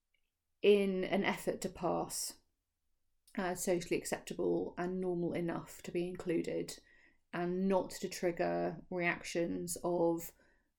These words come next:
"You're too weird, you're too this, you're too that." And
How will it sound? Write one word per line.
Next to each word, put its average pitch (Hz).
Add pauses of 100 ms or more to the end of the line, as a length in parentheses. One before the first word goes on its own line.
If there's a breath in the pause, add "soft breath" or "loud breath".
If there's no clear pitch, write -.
(560)
"You're 180
too 175
weird, 180 (580)
you're 175
too 175
this, 170
you're 175
too 175
that." - (1500 loud breath)
And 220